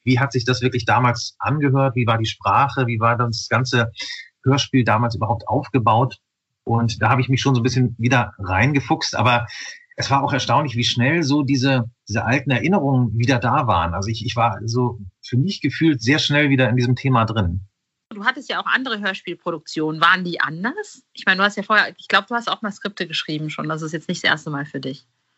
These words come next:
Speaker 1: Ja, nein, also ich bin tatsächlich, ich bin ja eigentlich, mach das Schreiben hauptberuflich und, äh, ein, ein, der große Teil,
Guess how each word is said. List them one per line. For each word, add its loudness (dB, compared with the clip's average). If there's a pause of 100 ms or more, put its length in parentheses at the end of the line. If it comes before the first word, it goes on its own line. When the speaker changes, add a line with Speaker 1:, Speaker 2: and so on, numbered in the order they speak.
(240)
Speaker 1:
Ja, 6
nein, 4
also -2
ich -6
bin 2
tatsächlich, -2
ich -12
bin 0
ja 0
eigentlich, -2 (280)
mach -4
das 0
Schreiben 4
hauptberuflich 2
und, 0
äh, 0
ein, -2
ein, -6
der -6
große 0
Teil, 2